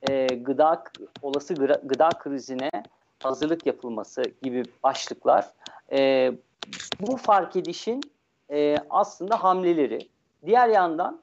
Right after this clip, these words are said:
bizim gibi, e, yerel örgütlenme, öz, halkın öz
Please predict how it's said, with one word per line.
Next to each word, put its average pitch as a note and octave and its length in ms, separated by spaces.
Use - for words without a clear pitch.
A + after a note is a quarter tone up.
bizim E3 400
gibi, C#3+ 380
e, C#3 60
yerel C#3+ 840
örgütlenme, B2+ 800
öz, D#3+ 340
halkın C#3 560
öz F3+ 320